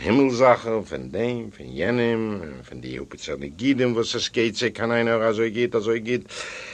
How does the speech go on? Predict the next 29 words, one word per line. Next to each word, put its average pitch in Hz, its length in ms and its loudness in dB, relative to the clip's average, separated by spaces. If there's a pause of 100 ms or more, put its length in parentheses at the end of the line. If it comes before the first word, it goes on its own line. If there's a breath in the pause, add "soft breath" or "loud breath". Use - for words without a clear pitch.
(340 loud breath)
אז - 200 -8
ווען 98 180 -6
טובין, 123 920 4
דעם 95 180 4
שלמאזל, 95 1000 6
מיט 90 160 0
זיין 120 280 4
פערדל, 120 340 8
וואס 95 240 0
ווערן 113 320 4
כל 117 240 4
יום 123 240 6
אויף 98 240 0
א 82 140 2
שווארץ, 123 640 6
און 95 160 0
האט 107 120 2
אימער 117 260 8
נאך 110 120 4
א 113 60 6
זעלכע 107 300 4
ענינים. 107 420 4 (840)
זומער, 131 520 4 (360)
די - 80 -12
זון 120 320 0
באקט, 113 460 6
די - 100 -10
פליגן 123 400 -2
בייסן, 92 640 -2